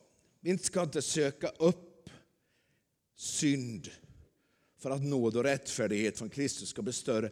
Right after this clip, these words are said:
Men sant är ändå att den som någon gång,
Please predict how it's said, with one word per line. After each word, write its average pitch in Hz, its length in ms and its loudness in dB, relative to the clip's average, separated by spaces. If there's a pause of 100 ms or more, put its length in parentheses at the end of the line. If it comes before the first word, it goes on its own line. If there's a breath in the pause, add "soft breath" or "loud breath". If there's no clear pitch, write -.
(160 loud breath)
Men 180 260 -4
sant 233 840 -4
är 64 440 -12
ändå 117 440 -14 (1600 loud breath)
att 156 160 -2
den 190 160 4
som 196 280 2
någon 240 340 0
gång, 80 420 -2